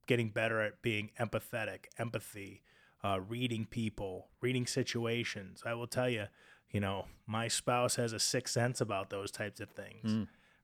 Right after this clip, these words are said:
Speaker 1: right? And
Speaker 2: Yeah.
Speaker 1: she's piecing it, like, secondhand, where I'm kinda telling her about a situation. She doesn't have all the context. And, I mean, she's spot <laughs> on, like, almost all the time.
Speaker 2: Wow.
Speaker 1: Right? And,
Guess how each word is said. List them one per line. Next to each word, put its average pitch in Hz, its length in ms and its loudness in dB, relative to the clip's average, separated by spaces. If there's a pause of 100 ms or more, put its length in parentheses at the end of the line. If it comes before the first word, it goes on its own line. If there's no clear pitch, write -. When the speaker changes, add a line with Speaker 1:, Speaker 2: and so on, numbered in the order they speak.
Speaker 1:
right? 107 280 4 (280)
And 98 120 4
Speaker 2:
Yeah. - 80 4
Speaker 1:
she's 196 120 6
piecing 147 380 4
it, 123 220 -2 (100)
like, 110 220 -2
secondhand, 120 800 2
where 101 140 -2
I'm 117 200 0
kinda 104 280 -2
telling 127 360 0
her 120 120 4
about 113 240 2
a 104 60 0
situation. 110 760 -2
She 147 100 2
doesn't 131 240 4
have 113 140 2
all 113 160 2
the 101 80 -4
context. 123 680 2 (480)
And, 165 140 -2
I - 20 0
mean, 175 200 4
she's 208 220 0
spot 156 340 2
<laughs> 151 160 6
on, 117 280 4
like, 117 280 -2
almost 165 320 8
all 156 100 4
the 131 100 -4
time. 160 460 -6 (100)
Speaker 2:
Wow. 95 220 -2 (300)
Speaker 1:
Right? 120 280 8 (380)
And, 135 260 2